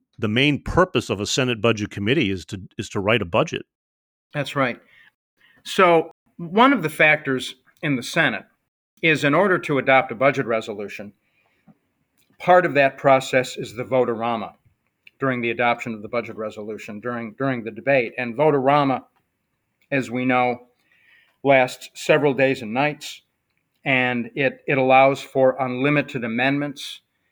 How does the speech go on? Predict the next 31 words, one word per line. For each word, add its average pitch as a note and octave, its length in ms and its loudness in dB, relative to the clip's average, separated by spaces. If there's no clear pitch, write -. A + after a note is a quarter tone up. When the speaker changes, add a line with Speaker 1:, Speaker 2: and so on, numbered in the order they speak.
Speaker 2:
And B2 480 -4
a D3 60 -6
lot C#3 240 4
of C3+ 80 -4
these C3+ 220 -2
amendments, B2+ 680 0
um, A#2+ 280 -2
are B2+ 300 0
political C#3+ 480 0
amendments. C3 560 -2
They A#2+ 240 -4
are A2+ 320 -2
designed C3 640 2
to A#2+ 240 -4
put B2 300 -4
the B2+ 120 0
other B2+ 180 2
party B2 380 0
on A2 140 -6
the G2+ 60 -16
spot C3+ 480 2
and, A#2+ 580 -4
you C3 100 -8
know, A2+ 180 -6
put F3 180 4
out C#3+ 180 4
an B2+ 120 0
amendment C3 680 0
that A#2+ 260 -2
the C3 120 -4
other, B2+ 360 0